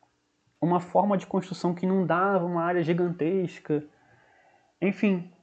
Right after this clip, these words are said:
tudo isso fez com que aquele projeto fosse deixado de lado por um tempo. Mas as ideias sobre hidrelétricas naquele lugar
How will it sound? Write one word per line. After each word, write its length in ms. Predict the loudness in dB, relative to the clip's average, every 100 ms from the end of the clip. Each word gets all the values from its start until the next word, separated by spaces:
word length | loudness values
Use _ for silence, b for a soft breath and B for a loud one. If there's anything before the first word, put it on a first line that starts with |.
| _ _ _ _
tudo 300 | 2 4 6
isso 340 | 6 4 2 0
fez 200 | 2 2
com 120 | 0
que 120 | 2
aquele 280 | 2 2 0
projeto 720 | 0 2 4 4 2 -2 -8 _ _ _ _ -2
fosse 260 | -2 0
deixado 360 | -2 0 0 0
de 100 | -2
lado 380 | 0 0 -2 -10 _ _
por 80 | -6
um 120 | -6
tempo. 380 | -4 -4 -4 -8 -20 _ b b b -4
Mas 420 | 0 0 -4 -10 _ _ _ _ _ _
as 220 | -2 0 0
ideias 960 | 2 4 4 4 4 2 0 -8 -20 _ _ _
sobre 560 | -6 2 2 4 2 2
hidrelétricas 540 | 0 2 2 2 0 0
naquele 240 | 0 0
lugar 560 | 2 2 0 0 -6